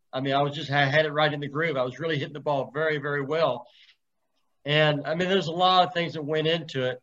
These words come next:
but I re-, I'll never forget walking from the practice tee to the putting green. Uh, Chichi Rodriguez stopped me. And, uh, you know, "Hey, Pards, how you doing?" And I said, "Doing great, Cheech. What are you up to?" He said,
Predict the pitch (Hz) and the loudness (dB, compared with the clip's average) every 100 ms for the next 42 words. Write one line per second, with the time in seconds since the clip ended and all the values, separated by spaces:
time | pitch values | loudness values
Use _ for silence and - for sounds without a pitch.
0 | _ 123 139 135 _ - 147 151 147 151 | _ -4 -4 -4 _ -6 -4 -2 -2 0
1 | 165 156 147 165 127 156 160 156 139 127 | -2 -2 -2 -2 2 6 6 4 -6 -6
2 | _ _ _ _ _ 165 160 147 143 - | _ _ _ _ _ 0 0 0 -6 -12
3 | _ _ - 180 175 160 147 - 160 156 | _ _ 0 2 2 -2 -12 -4 -2 -2
4 | 151 151 135 147 170 165 131 135 131 123 | -4 -8 -8 -2 -2 -2 -2 -2 -2 -8
5 | _ 139 143 139 139 - 180 170 147 156 | _ -4 -2 -4 -6 -10 -8 -6 2 2
6 | 135 160 170 135 - 165 160 - 139 120 | 4 0 -2 -4 -4 0 0 0 -4 -6
7 | - _ _ _ _ _ _ _ _ _ | -10 _ _ _ _ _ _ _ _ _
8 | _ 135 147 143 135 160 147 139 185 185 | _ -4 -2 0 -2 0 0 2 2 0
9 | 170 170 170 170 170 160 190 165 139 123 | 4 4 4 0 0 0 0 0 0 -4
10 | 143 147 - 151 - 165 208 185 208 214 | 0 0 -2 -12 -8 -4 -2 2 2 2
11 | - 147 190 190 185 - 165 165 151 147 | -8 -4 -4 -2 -4 -4 -8 -8 -8 -12